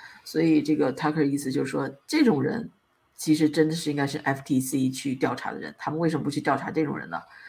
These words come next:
因为这种人是民主党金主，所以民主党当然，民主党政府当然不会去调查这样的，这样的人了。另外，这个为什么提到这个民主党金主呢？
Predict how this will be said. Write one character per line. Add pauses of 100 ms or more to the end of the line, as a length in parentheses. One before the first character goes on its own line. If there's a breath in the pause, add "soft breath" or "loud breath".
(240 loud breath)
因
为
这
种
人
是
民
主
党
金
主，
所
以
民
主
党
当
然，
民
主
党
政
府
当
然
不
会
去
调
查
这
样
的， (300)
这
样
的
人
了。 (3500 loud breath)
另
外， (100)
这
个
为
什
么
提
到 (1040)
这
个
民
主
党
金
主
呢？